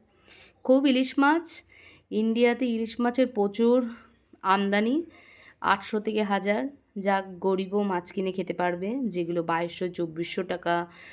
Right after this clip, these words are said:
থাকতো, সেই মাছ কমে গেছে। প্রত্যেকবারই ওই দামেই আমরা মাছ খেতাম। তো কত পায়রা খোঁজ থাকে, কোনো ভালো জিনিস থাকলেই আমি ক্যামেরা বন্দি করি।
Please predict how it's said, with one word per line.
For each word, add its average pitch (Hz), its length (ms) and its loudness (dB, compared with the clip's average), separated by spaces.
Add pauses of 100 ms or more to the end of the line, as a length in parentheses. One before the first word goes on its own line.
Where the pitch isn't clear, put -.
(200)
থাকতো, 220 640 0
সেই 226 240 2
মাছ 208 320 0
কমে 226 260 -2
গেছে। 208 280 -2
প্রত্যেকবারই 208 560 -2
ওই 208 60 0
দামেই 190 380 -2
আমরা 202 220 -2
মাছ 190 260 -8
খেতাম। 208 380 -6 (460)
তো 214 120 -2
কত 214 300 -2 (140)
পায়রা 190 400 0
খোঁজ 269 380 4
থাকে, 208 240 -2
কোনো 214 220 -2
ভালো 202 300 0
জিনিস 233 320 -2
থাকলেই 247 560 -2
আমি 185 200 -6
ক্যামেরা 175 420 -2
বন্দি 160 280 -6
করি। 156 240 -8